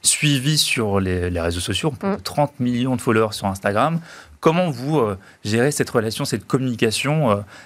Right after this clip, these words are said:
Speaker 1: avec vos followers, avec vos clients ? Acmeon permet de tout centraliser sur une plateforme et de pouvoir répondre en direct et d'orienter les demandes à l'intérieur du groupe.
Speaker 2: Alors, ce sont des marques très B two B, donc on ne connaît pas forcément. Est-ce qu'il y a des success stories, des,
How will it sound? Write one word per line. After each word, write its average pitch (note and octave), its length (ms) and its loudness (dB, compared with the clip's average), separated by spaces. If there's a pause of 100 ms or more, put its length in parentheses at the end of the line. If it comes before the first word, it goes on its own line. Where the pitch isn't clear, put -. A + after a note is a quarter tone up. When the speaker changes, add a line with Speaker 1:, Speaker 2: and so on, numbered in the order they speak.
(140)
Speaker 1:
avec G#2+ 380 -2
vos G#2+ 240 -2
followers, G#2+ 480 0
avec G#2 180 -2
vos G2 140 -2
clients ? A2+ 400 -2 (260)
Acmeon C3 320 -6
permet B2 240 -6
de G2+ 120 -8
tout D#3 220 -8
centraliser A#2 380 -2
sur G#2+ 140 -4
une G2+ 80 0
plateforme A2 420 -2
et G#2 60 -2
de F#2+ 40 -6
pouvoir A2+ 220 -2
répondre G2+ 320 0
en G2 60 2
direct F2+ 360 -2
et A2 40 -4
d'orienter G2 320 0
les G2 80 0
demandes G2 320 -2 (280)
à A2+ 60 -12
l'intérieur G#2+ 320 -2
du F#2+ 120 -6
groupe. - 200 -16 (340)
Speaker 2:
Alors, C4 200 2
ce - 60 -10
sont G#3+ 100 -4
des G3 100 0
marques G3 220 -2
très F#3+ 160 -2
B F#3 120 -2
two G3 160 -6
B, A3 160 -4
donc F#3 220 -4
on F3+ 60 -2
ne F3+ 80 -2
connaît A#3 320 0
pas B3 180 0
forcément. A#3+ 460 -6
Est-ce A3 160 -4
qu'il F#3 80 -2
y - 20 0
a F#3+ 40 -2
des F#3 100 0
success A#3+ 400 -2
stories, C#4 400 2
des, F#3 260 2